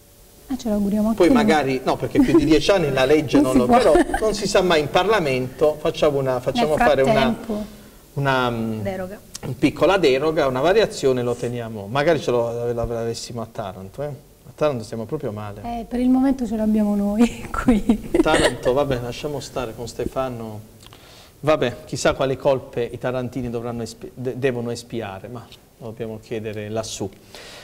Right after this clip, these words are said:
Speaker 2: Vabbè, chiusa questa parentesi un po' cattivella, anzi è uno scherzo, una cosa, anzi auguriamo anche al sindaco Stefano un, un felice Natale,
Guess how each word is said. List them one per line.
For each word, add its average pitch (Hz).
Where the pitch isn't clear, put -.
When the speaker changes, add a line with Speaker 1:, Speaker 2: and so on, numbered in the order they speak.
Speaker 2:
Vabbè, 170
chiusa 185
questa 135
parentesi 131
un 117
po' 123
cattivella, 123
anzi 110
è -
uno 117
scherzo, -
una 113
cosa, 110
anzi 107
auguriamo 123
anche 123
al 113
sindaco 117
Stefano 117
un, 143
un 110
felice 151
Natale, 139